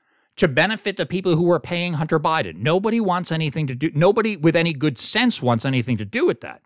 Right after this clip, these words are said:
So these people are making bad decisions. They're alienating the people whose support they require, and that creates an opportunity for you to step in and, and obtain the support that they are losing, okay?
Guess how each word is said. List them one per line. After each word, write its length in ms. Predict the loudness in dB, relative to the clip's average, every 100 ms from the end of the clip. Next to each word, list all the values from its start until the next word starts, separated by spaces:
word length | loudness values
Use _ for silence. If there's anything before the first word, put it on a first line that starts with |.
| _ _ _ _ _ _ -4
So 140 | 0
these 200 | 2 0
people 260 | 0 2 2
are 60 |
making 420 | 4 2 2 0
bad 240 | 2 0 0
decisions. 640 | -4 -4 -4 -6 -14 -16 _
They're 220 | -2 -2 0
alienating 800 | 2 2 2 0 0 0 0 0
the 160 | 0 -2
people 500 | -4 -2 0 -2 -6 _ _
whose 260 | 2 2 2
support 460 | -4 0 0 2
they 100 | 0
require, 760 | 0 -2 -2 0 0 -2 -6 -16 _ _ _ -4
and 160 | -2 0
that 180 | -2
creates 380 | -2 2 2 2
an 80 | 2
opportunity 640 | 2 0 0 0 0 -2
for 180 | -4 -2
you 180 | 2 2
to 100 | 0
step 340 | -4 0 -2 -2
in 300 | -6 -6 -10 _ _ _
and, 320 | 2 2 0 -4 -2
and 180 | 0 0
obtain 360 | 0 -2 0
the 60 | -2
support 380 | -4 0 0 0
that 120 | -2
they 120 | 0
are 120 | 0
losing, 400 | 0 -2 -4 -14 _ _
okay? 360 | -6 -4 -4